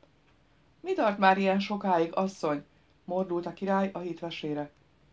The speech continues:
"A lányod haját kefélem." Amrat belépett a hálóba. Arista egy háromlábú széken ült,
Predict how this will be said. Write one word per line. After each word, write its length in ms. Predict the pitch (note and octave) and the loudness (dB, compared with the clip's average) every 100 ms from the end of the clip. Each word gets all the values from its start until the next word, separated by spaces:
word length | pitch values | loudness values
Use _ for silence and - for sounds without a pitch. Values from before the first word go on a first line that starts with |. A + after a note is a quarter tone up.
| _ - _ | _ -20 _
"A 100 | - | -2
lányod 360 | C4+ C#4 B3+ G3+ | 2 2 0 0
haját 360 | G3+ G3 F#3+ | 2 2 2
kefélem." 640 | - F3 F3+ E3+ D#3+ D3+ D3 _ _ _ _ _ _ _ _ | -4 -8 -6 -4 -4 -8 -14 _ _ _ _ _ _ _ _
Amrat 440 | - G3 G#3 A3 - - | -4 -2 0 -2 -6 -4
belépett 520 | G3 F3 E3+ E3 - | -2 0 -4 -8 -8
a 40 | |
hálóba. 600 | E3 D#3+ D#3 D3 D3 D3 - _ _ _ | -6 -4 -4 -4 -6 -8 -10 _ _ _
Arista 480 | B3 B3+ B3 - A3 | -6 -6 -6 -2 -2
egy 140 | A3 | -2
háromlábú 680 | A#3 B3 A#3 F#3+ F3+ F3+ F#3 | -2 -2 -2 0 0 0 -6
széken 540 | F3+ G3 F#3+ F#3 F3 | -4 -4 -2 -4 -6
ült, 280 | F#3+ G3 G3 | -2 -2 -4